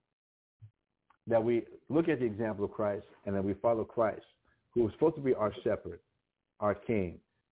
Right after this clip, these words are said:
our leader, our example, our ensample, that we follow him and not get caught up with the heathen and, and, and, and, and, and the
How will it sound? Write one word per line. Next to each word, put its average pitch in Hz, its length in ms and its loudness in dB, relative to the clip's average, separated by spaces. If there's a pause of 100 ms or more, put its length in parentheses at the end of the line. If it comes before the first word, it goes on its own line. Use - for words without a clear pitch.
(160)
our 101 180 6
leader, 98 360 2 (580)
our 107 160 2
example, 92 580 -2 (340)
our 104 220 2
ensample, 98 600 -4 (380)
that 98 140 6
we 104 100 2
follow 107 320 2
him 101 300 -4 (1700)
and 95 140 2
not 98 160 2
get 104 140 -4
caught 139 140 4
up 147 100 2
with 127 100 -2
the 107 80 -4
heathen 127 300 0
and, 98 180 -2
and, 98 160 -4
and, 95 180 -4
and, 92 160 -6
and, 92 220 -6 (460)
and 101 200 -2
the 87 80 -2